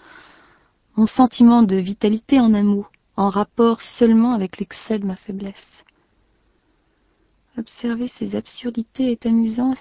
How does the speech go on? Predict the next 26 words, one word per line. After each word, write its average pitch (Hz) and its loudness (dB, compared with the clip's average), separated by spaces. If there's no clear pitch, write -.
sa 240 -2
manière, 208 -2
et 202 -2
me 202 0
rappelle 208 -2
la 196 -4
façon 220 -6
dont 208 0
j'écoutais 202 -6
les 202 -4
propos - -10
que 208 -8
je - -10
tenais 196 -4
dans 190 -4
le 190 -2
monde 196 -6
quand 185 -4
j'y 185 -4
allais, 196 -8
et - -20
comme 185 -4
ils 180 -6
semblaient 180 -4
ridicules. 175 -8
Ah, 254 -2